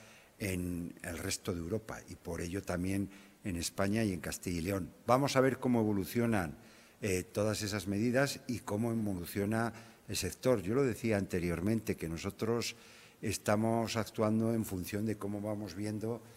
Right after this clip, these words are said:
la evolución del mercado. Por tanto, nuestra obligación primera es estar muy atentos a cómo se produce esa evolución en los distintos mercados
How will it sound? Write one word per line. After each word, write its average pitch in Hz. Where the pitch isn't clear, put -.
la 101
evolución 92
del 101
mercado. 92
Por 90
tanto, 110
nuestra 107
obligación 95
primera 117
es 104
estar 101
muy 120
atentos 113
a 98
cómo 127
se 104
produce 87
esa 110
evolución 98
en 92
los 82
distintos 95
mercados 110